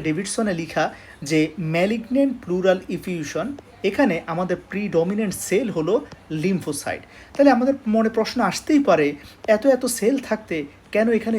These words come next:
লিম্ফোসাইটটা প্রিডমিনেন্ট হচ্ছে? আলহামদুলিল্লাহ, এই কথাটা তাফসির বা এক্সপ্লেনেশন যদি আপনি বুঝতে চান, আপনাকে চলে যেতে হবে থার্ড ইয়ার বা ফোর্থ ইয়ারের ইমিউনোলজি সেগমেন্টে। আমরা আমাদের মেডিভার্সের ইমিউনোলজি কোর্সে আলহামদুলিল্লাহ ডিটেলস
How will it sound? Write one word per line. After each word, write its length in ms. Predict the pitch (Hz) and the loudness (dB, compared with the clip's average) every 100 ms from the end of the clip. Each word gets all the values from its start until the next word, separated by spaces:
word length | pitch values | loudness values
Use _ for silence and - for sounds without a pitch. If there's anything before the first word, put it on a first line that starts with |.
| 170 | -2
লিম্ফোসাইটটা 600 | 165 180 190 - 196 - 170 | -4 -4 -6 -8 -8 -6 -6
প্রিডমিনেন্ট 560 | 170 151 147 147 143 139 | -6 -6 -4 -4 -6 -6
হচ্ছে? 260 | 147 - - 107 - - - | -10 -10 -12 -12 -18 -10 -8
আলহামদুলিল্লাহ, 560 | - 208 196 185 202 - 247 | -4 -2 0 0 0 0 -2
এই 60 | 233 | -2
কথাটা 240 | 240 262 - | -2 -4 -2
তাফসির 400 | 202 - 254 254 220 | -2 -2 -4 -2 0
বা 60 | |
এক্সপ্লেনেশন 460 | 196 - 214 196 240 208 | 0 -2 -6 -4 -4 -2
যদি 100 | 196 | -2
আপনি 140 | 170 175 156 | -2 -4 -4
বুঝতে 300 | 180 - - - | -6 -2 -2 0
চান, 160 | 147 139 - - - 160 | -2 -4 -8 -20 -6 -4
আপনাকে 260 | 196 196 190 | -2 -4 -4
চলে 160 | 196 214 226 | -4 -4 -4
যেতে 160 | 233 214 | -4 -4
হবে 140 | 269 285 | -6 -6
থার্ড 200 | - 165 165 | -2 0 0
ইয়ার 140 | 160 | 0
বা 60 | 156 - | -2 -6
ফোর্থ 200 | 160 - | -10 -4
ইয়ারের 220 | 185 220 330 - | -2 -2 -4 -4
ইমিউনোলজি 520 | 185 180 165 156 143 135 | -2 0 -2 -2 -2 -4
সেগমেন্টে। 380 | 147 143 139 117 117 - - - | -6 -6 -8 -10 -12 -18 -18 -2
আমরা 140 | 214 269 | 0 2
আমাদের 160 | 254 254 214 | 2 2 0
মেডিভার্সের 400 | 208 226 233 226 208 | 0 0 0 0 0
ইমিউনোলজি 520 | 208 208 208 202 220 220 - - | 0 0 0 0 -4 -6 -16 -2
কোর্সে 240 | 180 175 - 175 | 0 0 0 0
আলহামদুলিল্লাহ 520 | 196 185 190 190 165 | -2 -2 -2 -4 -6
ডিটেলস 280 | 160 226 214 | -4 0 0